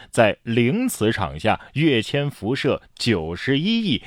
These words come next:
九千二百六十三万一千七百七十七周所持续的时间。这种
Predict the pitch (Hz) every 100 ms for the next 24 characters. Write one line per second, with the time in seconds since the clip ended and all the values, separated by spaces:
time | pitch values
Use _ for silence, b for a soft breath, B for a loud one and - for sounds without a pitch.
0 | B - 135 127 180 190 143 95 92 147
1 | 127 131 - 202 226 185 117 - 165 135
2 | 170 180 - 208 196 82 - - 185 160
3 | - 220 208 - 262 277 B - - 87
4 | 71 - - 82 90 - 82 76 71 73
5 | 71 90 - _ _ - 277 196 135